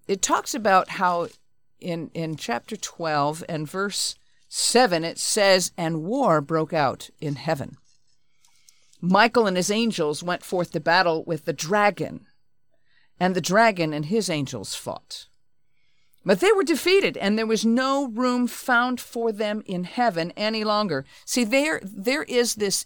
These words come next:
area in between God's heaven and our atmosphere. And if you, if you look into, um, I think it's Isaiah.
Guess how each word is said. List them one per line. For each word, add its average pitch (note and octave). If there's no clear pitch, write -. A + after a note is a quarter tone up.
area A3+
in A#3+
between G#3+
God's A3
heaven D#3
and E3
our F3+
atmosphere. C#3
And F#3
if G3+
you, A#3
if A#3
you C4+
look D4+
into, A3
um, D#3
I E3+
think C#4+
it's G3
Isaiah. E3